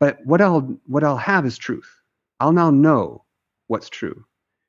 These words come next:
If you wanna step towards, well, that's true. If you step away, that's also true.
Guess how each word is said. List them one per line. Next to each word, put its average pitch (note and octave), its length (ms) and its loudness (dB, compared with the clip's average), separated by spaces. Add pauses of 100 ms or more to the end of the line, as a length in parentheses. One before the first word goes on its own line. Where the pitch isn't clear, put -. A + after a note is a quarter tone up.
(120)
If A2+ 120 -6
you B2+ 80 2
wanna C3+ 160 4
step - 340 -2
towards, G3 440 -6 (100)
well, G#3 120 -4
that's A#3 200 -2
true. E2+ 240 -12 (160)
If B2 200 -2
you C3+ 100 4
step C3 240 -2
away, D3+ 320 2 (160)
that's B3+ 220 0
also B3+ 280 -2
true. - 360 -12